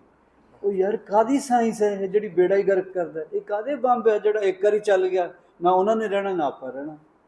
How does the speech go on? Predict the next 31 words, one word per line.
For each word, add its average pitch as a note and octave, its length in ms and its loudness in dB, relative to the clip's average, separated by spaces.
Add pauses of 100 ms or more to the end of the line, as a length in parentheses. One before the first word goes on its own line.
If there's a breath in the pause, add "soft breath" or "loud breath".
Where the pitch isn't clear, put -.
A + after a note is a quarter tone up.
(340)
ਇਹ A#3 100 -4 (100)
ਕਾਹਦਾ B3 360 -2
ਨਾਜ਼ G3+ 380 4
ਇਹਦੇ F3+ 160 0
ਤੇ E3+ 140 -10
ਕਰ A2+ 180 -12
ਰਿਹਾ? G#2+ 140 -20 (320)
ਕਿਉਂ C4+ 280 2
ਇਨਸਿਕਿਉਰ F#3 640 -4
ਹੈ C#3+ 40 -2
ਇੱਕ - 160 -12
ਦੂਜੇ A#2+ 280 -16
ਤੋਂ? - 180 -20 (800)
ਅੱਛਾ, A#3+ 240 0
ਫਿਰ A#3+ 260 2
ਕਹਿੰਦੇ B3 360 2
ਅਸੀਂ F3+ 360 -2
ਇੱਕ D3 180 -8
ਦੇ C3 220 -4 (200)
ਬੱਚੇ C#3+ 320 -8
ਆ, D3 200 -8
ਇੱਕ D3+ 220 -8
ਜਗ੍ਹਾ D3+ 260 -2
ਪੇਸ਼ੀ D3 380 -6
ਹੋਣੀ, C3+ 260 -4
ਰੋਜ਼ੇ C#3 360 -2
ਹਸ਼ਰ B2+ 260 -8
'ਚ B2 140 -16
ਕਹਿ D3 160 -6
ਦਿੰਦੇ D3 320 -12
ਆ, B2 100 -16